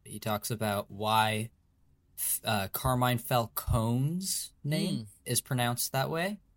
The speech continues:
Speaker 1: He talks about how the movie changed over the course of covid. Um, he talks about how he works with Michael Giacchino,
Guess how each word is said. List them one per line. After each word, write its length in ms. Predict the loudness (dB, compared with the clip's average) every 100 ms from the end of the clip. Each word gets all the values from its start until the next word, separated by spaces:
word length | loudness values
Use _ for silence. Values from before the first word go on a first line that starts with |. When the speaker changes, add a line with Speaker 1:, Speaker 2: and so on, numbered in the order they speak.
| _
Speaker 1:
He 80 | 4
talks 200 | 6 6
about 140 | 4
how 120 | 4 4
the 100 | 4
movie 560 | 2 2 2 0 -2
changed 680 | -2 0 2 2 2 -2 -4
over 160 | -4 -4
the 100 | -2
course 280 | -2 -2
of 100 | -4
covid. 480 | -4 -2 0 0 -2 -8 _ -20 -12
Um, 520 | -6 -4 -4 -6 -10 -16
he 80 | -16
talks 300 | -8 -4 -4
about 340 | -4 -4 -4 -8 -20 _ _ _ 0
how 220 | 2 4
he 180 | 2 -2
works 520 | 0 -2 0 0 0
with 280 | -2 -4 -6 -16 -20 _ _ -4
Michael 240 | -2 -2
Giacchino, 600 | -4 -2 0 4 4 2